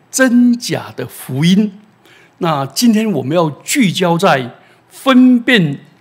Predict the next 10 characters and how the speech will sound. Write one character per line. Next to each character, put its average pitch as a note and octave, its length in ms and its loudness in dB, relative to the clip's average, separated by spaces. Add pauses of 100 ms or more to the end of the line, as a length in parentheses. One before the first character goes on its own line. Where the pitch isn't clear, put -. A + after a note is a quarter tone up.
(120)
成 A3+ 600 0
功 A#3 400 0
神 D3+ 440 -4
学 A#2+ 360 -6
的 C3+ 120 -2
谬 F#3+ 380 4
误。 G3 320 0 (1900)
教 F#3+ 300 2
会 D3 540 2 (560)
这， G3 200 2